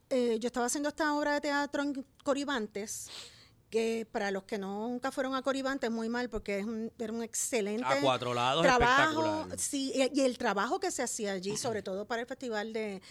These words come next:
Speaker 1: El Tercer
Speaker 2: Tercer
Speaker 1: Amor,
Speaker 2: Amor.
Speaker 1: era excelente. Y ojalá Rafa Rojas pudiera volver
Speaker 2: Volver.
Speaker 1: a montar
Speaker 2: Ujú.
Speaker 1: ese, mm, todo ese engranaje. Pero yo trabajé en el festival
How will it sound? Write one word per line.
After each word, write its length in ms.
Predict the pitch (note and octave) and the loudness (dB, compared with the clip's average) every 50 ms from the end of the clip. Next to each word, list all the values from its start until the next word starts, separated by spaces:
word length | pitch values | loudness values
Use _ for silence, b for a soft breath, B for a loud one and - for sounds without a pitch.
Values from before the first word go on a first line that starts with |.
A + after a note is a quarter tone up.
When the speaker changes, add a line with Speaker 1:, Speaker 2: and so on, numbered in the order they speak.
| B B B | B B B
Speaker 1:
El 140 | - B3 - | -2 -2 0
Tercer 300 | - A3 G#3 - C4 A#3+ | 0 -2 0 0 0 0
Speaker 2:
Tercer 40 | A3+ A3+ | 0 0
Speaker 1:
Amor, 200 | B3+ A#3 B3 A#3+ | 0 0 0 -2
Speaker 2:
Amor. 100 | - A3+ | -2 -2
Speaker 1:
era 220 | A3+ G#3+ G#3 G#3+ - - | -4 -2 -2 -4 -4 -2
excelente. 1200 | A#3+ A#3 A3+ - - - - B3+ A3 G#3 G3+ G#3 A3 A3+ A#3 A3+ G#3 G3 G3 - - G3+ G#3 C#4 B B B B B B B B | -4 -4 -2 -4 -4 -2 0 2 2 2 2 2 2 2 2 0 0 -2 -4 -4 -6 -6 -6 -6 B B B B B B B B
Y 100 | B3+ B3 | -4 -2
ojalá 460 | B3 A3 G3 A#3+ A#3 A3+ G#3+ G#3+ G#3+ | -2 0 0 0 0 2 2 0 0
Rafa 720 | G#3+ A#3+ G#3+ A3 G#3+ - C4 B3 A#3+ B3 B3 B3 A#3+ A#3 - - | -2 -2 -4 -4 -4 -4 -4 -2 -2 -2 -4 -6 -8 -10 -12 -12
Rojas 380 | - - B3 A3+ A3 A#3 A#3+ A3+ | -6 -2 -2 -2 0 -2 -4 -6
pudiera 520 | - - A3+ G3+ G3 G3 G3+ G#3 G#3+ G#3+ - _ - | -4 -4 -2 -2 -2 -2 -4 -4 -6 -8 -10 _ -12
volver 320 | A#3 A3 A3+ G3+ F#3+ F#3 C#3+ | -8 -4 -2 -2 0 2 4
Speaker 2:
Volver. 320 | D3 C#3 C#3 C3 C3 C3 B3+ | 4 4 4 0 -2 0 0
Speaker 1:
a 40 | B3 | 0
montar 500 | A#3+ A3+ G#3+ G#3 E3+ F#3+ G3+ G3 G3 G3 | 0 0 -2 -2 -2 0 0 0 0 -2
Speaker 2:
Ujú. 60 | G#3 B B B B B B B B B | -4 B B B B B B B B B
Speaker 1:
ese, 560 | - A3+ G3+ F#3+ - - C4+ A#3+ A#3 A3+ G#3+ G#3 | -2 -2 0 0 0 0 0 0 0 0 -2 -2
mm, 380 | F3+ F#3+ F#3 E3+ D#3+ D#3+ F3 - _ | -2 -4 -4 -6 -6 -10 -12 -12 _
todo 200 | - B3+ G#3+ G#3 A3+ | 0 0 2 2 0
ese 120 | - C4+ | 0 0
engranaje. 460 | A#3+ A#3+ A#3 G#3 G#3 G3 G3+ G3 F#3+ | 0 0 2 2 0 0 -2 -2 -4
Pero 260 | - - G#3+ G3+ F#3 - _ _ _ _ _ _ _ _ _ _ _ _ _ _ - - - | -2 -2 -2 -2 -2 -6 _ _ _ _ _ _ _ _ _ _ _ _ _ _ -16 -10 -8
yo 220 | B3 G3+ A3+ G#3+ | -4 -4 -4 -2
trabajé 340 | A#3 A#3 A#3+ B3+ B3+ D4 D4+ | -2 -2 -2 0 -2 -2 -2
en 80 | D4 | -2
el 100 | D4+ D#4 | -2 -2
festival 480 | D4+ F4 F4+ - F4+ E4 C4 A#3+ A#3 B3 | -4 -4 -4 -4 -2 -2 0 -2 -2 -4